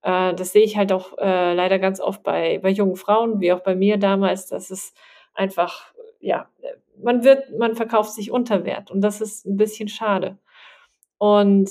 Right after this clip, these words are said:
äh, die andere Sache ist, was ich generell jedem auf den Weg gehen möcht-, geben möchte, ist, ähm, jeder möchte ja vorankommen und jeder möchte auch irgendwo eine Karriere,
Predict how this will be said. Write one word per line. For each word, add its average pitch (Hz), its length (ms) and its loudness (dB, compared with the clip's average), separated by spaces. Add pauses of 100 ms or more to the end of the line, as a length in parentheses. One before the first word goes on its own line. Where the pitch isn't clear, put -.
(160)
äh, 185 360 0
die 190 180 -6
andere 254 400 0
Sache 233 360 -2
ist, 240 360 -4
was 202 160 -2
ich - 80 -20
generell 208 340 0
jedem 220 340 0
auf 202 140 -4
den 202 100 -4
Weg 202 180 0
gehen 208 180 0
möcht-, 202 300 -2
geben 196 300 -2
möchte, 202 300 -6
ist, 202 280 -8 (680)
ähm, 202 640 2 (220)
jeder 262 340 2
möchte 214 340 0
ja 180 360 -8
vorankommen 190 640 -2
und 190 100 -8
jeder 220 280 4
möchte 214 420 -2
auch - 180 -6
irgendwo 220 420 2
eine 196 260 0
Karriere, 247 760 0